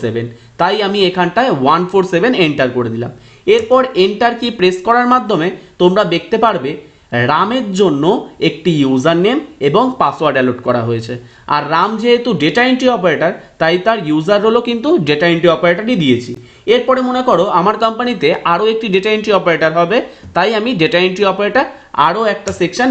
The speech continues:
বেছে নিলাম। এবার আরেকজনের নাম যেহেতু রোহিত, তাই আমরা এখানে ইউজার নেমের জায়গায় রোহিত নামটি এন্টার করে দিচ্ছি এবং পাসওয়ার্ডের জায়গায় রোহিতের জন্য একটি পাসওয়ার্ডও সেট করে দিলাম, যেটি হলো এইট ফাইভ টু। এইভাবে আমরা দুটো ইউজার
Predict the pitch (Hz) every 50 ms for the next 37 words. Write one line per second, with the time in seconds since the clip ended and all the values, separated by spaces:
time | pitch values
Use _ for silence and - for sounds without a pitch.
0 | 226 165 127 - - 123 113 113 123 123 - - - _ - - 202 214 262 254
1 | - - 160 156 180 190 180 208 254 254 262 247 247 247 247 240 233 254 254 -
2 | 262 247 214 233 233 202 160 151 151 - - 180 185 202 220 214 214 220 226 220
3 | 226 - - 151 190 185 - 233 214 160 165 196 190 175 185 190 185 226 226 226
4 | 226 240 220 190 220 170 151 165 170 170 165 175 202 226 220 - 226 226 226 220
5 | - 170 190 180 - 165 165 160 156 151 143 - 139 127 120 117 117 110 - -
6 | - 120 120 - - _ - 165 175 185 226 240 220 220 - 160 135 - - 214
7 | 220 226 220 247 240 202 254 247 233 175 151 147 165 160 135 151 160 185 180 220
8 | 220 220 - 240 233 208 175 170 - 220 226 226 - 175 143 143 - 190 190 196
9 | 196 190 233 247 - 190 156 123 - - 139 131 120 120 120 117 117 120 127 170
10 | 180 208 220 226 233 247 254 254 - 160 160 180 175 - - 190 190 196 254 254
11 | - - - 123 - - - - - - - _ - - 208 254 269 262 285 -
12 | 185 190 220 226 - 196 208 208 240 - 147 165 185 180 180 226 233 214 180 175
13 | 170 156 143 170 202 247